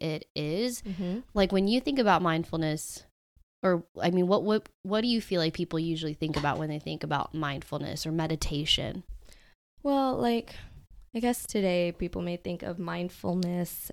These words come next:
Speaker 2: as just, um, taking a step back and seeing things from a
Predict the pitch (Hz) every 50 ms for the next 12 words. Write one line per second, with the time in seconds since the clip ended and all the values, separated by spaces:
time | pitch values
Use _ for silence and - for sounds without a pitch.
0 | - - - 170 170 170 170 170 165 160 - - - - 190 185 180 175 175 175
1 | 170 - - - - - - - - - _ _ _ _ _ _ _ _ _ _
2 | _ _ - - 208 202 196 190 185 180 175 175 190 - _ _ - - _ _
3 | - - - 202 202 208 202 202 196 196 - - - - 180 175 - _ _ _
4 | - - 233 247 254 254 247 247 254 254 - - - 185 180 180 180 175 175 170
5 | 170 - - - - 202 185 185 185 185 185 185 180 185 - - - - - -
6 | 185 180 180 180 180 175 175 175 175 180 180 - - - - _ - - 180 175
7 | 175 - - 185 180 180 180 175 170 175 190